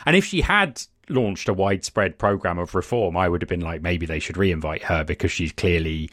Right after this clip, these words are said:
because there needs to be an incentive for people coming around to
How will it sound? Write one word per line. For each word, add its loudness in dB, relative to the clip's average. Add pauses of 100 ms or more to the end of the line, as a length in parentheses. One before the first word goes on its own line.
(380)
because -2
there 6
needs 2
to -6
be 0
an -4
incentive -2
for 4 (400)
people 0
coming 0
around -2
to 0